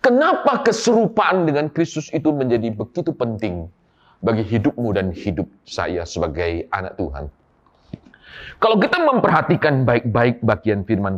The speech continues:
Tuhan ini, dikatakan bahwa keserupaan dengan Kristus ini, ini adalah rencana Allah di dalam kekekalan.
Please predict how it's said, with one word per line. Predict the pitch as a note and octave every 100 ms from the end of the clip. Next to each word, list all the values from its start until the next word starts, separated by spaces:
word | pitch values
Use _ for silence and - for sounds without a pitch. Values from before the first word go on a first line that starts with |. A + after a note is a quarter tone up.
| F#2+
Tuhan | F2 F#2
ini, | F2 C#2+ D#2 _ _ _ _ _ - -
dikatakan | - C#4+ C#4+ A#3+ C#4
bahwa | A#3 G#3+ -
keserupaan | F4 - C#4+ C#4 C4 G3+ A3+
dengan | E3+ E3 E3
Kristus | F3+ E3+ G3 -
ini, | G3 A#2+ F#2 -
ini | E3 F#3+
adalah | B2 A#2 A#2+ B2
rencana | A#2+ B2+ B2 A#2+
Allah | C#3 G#2+ F#2+
di | F#2
dalam | F#2+ G#2+
kekekalan. | A#2+ A#2 C3 F#2 E2